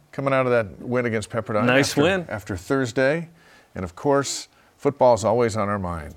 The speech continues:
Speaker 1: You know, middle
Speaker 2: Today,
Speaker 1: of January, we're thinking about football.
Speaker 2: Today's a big day, which we'll talk about. It's the last day to declare for the N F L draft, so Blake Freeland, you, you staying or you going? We'll find out today.
Speaker 1: What's he projected? When, what's the buzz?
Speaker 2: Third, third round projection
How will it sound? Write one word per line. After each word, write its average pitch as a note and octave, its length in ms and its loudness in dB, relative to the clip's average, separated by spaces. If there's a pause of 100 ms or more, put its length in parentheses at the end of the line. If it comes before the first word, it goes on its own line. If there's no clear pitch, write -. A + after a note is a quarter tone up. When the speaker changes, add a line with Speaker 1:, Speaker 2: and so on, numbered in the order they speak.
(1000)
Speaker 1:
You A2 80 0
know, G#2+ 140 -2
middle A#2 280 2
Speaker 2:
Today, C#3 140 6
Speaker 1:
of C3 40 4
January, B2+ 440 4
we're A2+ 100 2
thinking A#2 220 0
about G#2+ 160 2
football. E2 440 -6
Speaker 2:
Today's C3 360 6
a - 20 6
big C#3 220 4
day, C#3+ 160 6
which A#2+ 240 4
we'll A#2 80 0
talk A#2+ 240 4
about. G#2 280 2
It's G#2+ 160 -6
the G#2+ 80 2
last A#2 320 4
day B2+ 120 6
to A#2 100 2
declare A#2 300 4
for - 140 -8
the G#2 100 2
N G#2+ 80 2
F - 100 -4
L G#2 100 4
draft, A2 300 0
so F#2 320 0 (160)
Blake C#3 220 4
Freeland, E3 360 2 (580)
you, C3 220 4
you C3+ 120 4
staying G#3 340 4
or A3+ 80 6
you G#3+ 140 6
going? G3 340 2
We'll A#2+ 80 2
find E3 340 2
out - 280 -2
today. F3 240 -8 (1000)
Speaker 1:
What's F#3+ 200 4
he A3 120 4
projected? C3 680 0
When, B2+ 240 -2
what's C#3 220 -2
the B2+ 100 -2
buzz? F#2 300 -2
Speaker 2:
Third, F3 280 4
third F#3 240 6
round F3 220 4
projection D3+ 560 2